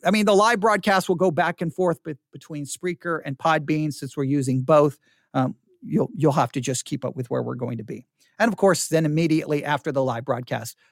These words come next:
the podcasts are available on every podcast app on the planet Earth. But all right, there we go. So that's what we're going to do. So here's our plan today. Isaiah chapter seven. I'm gonna give you your assignments. We're gonna do a little bit of reading,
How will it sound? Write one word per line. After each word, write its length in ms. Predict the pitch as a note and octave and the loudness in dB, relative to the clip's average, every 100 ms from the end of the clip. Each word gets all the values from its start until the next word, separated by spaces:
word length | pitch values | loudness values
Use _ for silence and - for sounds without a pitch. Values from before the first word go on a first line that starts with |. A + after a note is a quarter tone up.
| _ - | _ -8
the 120 | B2+ | -6
podcasts 580 | - C3 B2 C#3 A#2+ C3 | 0 -2 0 -2 -2 -4
are 180 | - - | -6 -2
available 540 | C#3 B2+ C#3 B2 A#2 B2+ | -2 0 0 0 0 -2
on 100 | B2 | 0
every 240 | C3 C3 | -2 -4
podcast 540 | - A#2+ - A#2+ - | -4 -6 -4 -8 -6
app 200 | - - _ | -8 -10 _
on 80 | B2 | -12
the 60 | |
planet 320 | B2 - G#2+ - - | -10 -14 -16 -18 -18
Earth. 160 | G#2 _ _ | -18 _ _
But 100 | - _ | -20 _
all 80 | A#2+ | -12
right, 100 | - | -6
there 140 | C#3+ | -6
we 80 | B2 | -6
go. 140 | B2+ - _ _ | -10 -18 _ _
So 120 | - | -6
that's 220 | D#3 A3+ C4 | 0 2 4
what 120 | B3 | 4
we're 80 | A#3+ | 6
going 220 | A#3 A3+ | 4 4
to 80 | G3+ | 2
do. 200 | B2+ - | 2 -4
So 320 | - G#3 B2 - _ _ _ | -2 0 0 -6 _ _ _
here's 640 | _ - C4+ E4+ D4+ - - _ _ _ - | _ 2 4 4 2 -2 -10 _ _ _ 0
our 100 | G#3+ | 0
plan 600 | G#3+ A3+ A#3 A#3 A#3 G#3+ - - | 2 2 2 2 0 -2 -6 -4
today. 380 | G3 D#3+ G2+ _ _ _ _ _ _ _ _ _ _ _ - | 0 0 -2 _ _ _ _ _ _ _ _ _ _ _ -2
Isaiah 420 | F#3+ D3 F#3+ G#3+ | 0 2 2 2
chapter 380 | G3 F#3 F3+ F#3+ | 0 -2 0 -6
seven. 320 | - B2 - | -4 -4 -6
I'm 760 | _ _ _ _ _ _ _ A#2+ | _ _ _ _ _ _ _ -4
gonna 80 | C3+ | 0
give 140 | E3 | 0
you 100 | E3+ | 2
your 160 | E3+ E3 | 2 0
assignments. 760 | - G3+ A3+ A3+ - - - _ _ _ _ | 2 0 0 -4 -8 -16 -16 _ _ _ _
We're 80 | B2+ | -4
gonna 140 | D3 | 0
do 100 | D3 | 0
a 20 | D#3 | 2
little 220 | E3 D#3+ | 2 2
bit 120 | D#3+ | 0
of 120 | C#3 | 0
reading, 480 | C3 A#3 A#3 A3+ G#3 | 0 2 0 0 -4